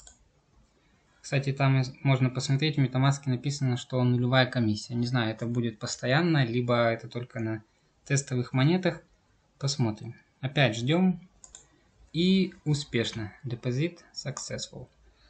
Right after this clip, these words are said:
Далее нам нужно для обеспечения, э,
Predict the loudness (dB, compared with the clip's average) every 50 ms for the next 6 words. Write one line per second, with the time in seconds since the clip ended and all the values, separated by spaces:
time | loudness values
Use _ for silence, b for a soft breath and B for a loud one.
0 | b b b -2 0 2 4 4 6 6 6 4 4 2 -2 -2 0 2 4 4
1 | 4 2 2 2 4 4 4 4 4 2 2 2 2 2 0 -4 -10 _ _ _
2 | _ _ _ _ _ _ _ -20 _ _ _ _ _ _ _ -4 -2 -2 0 2
3 | 2 0 0 0 -4 -8 -8 -10 -4 -2 0 0 0 0 -2 -2 -6 -8 -14 _
4 | _ _ _ _ _ _ _ _ _ -12 -6 -2 -2 0 0 -2 -4 -6 -8 -10
5 | -12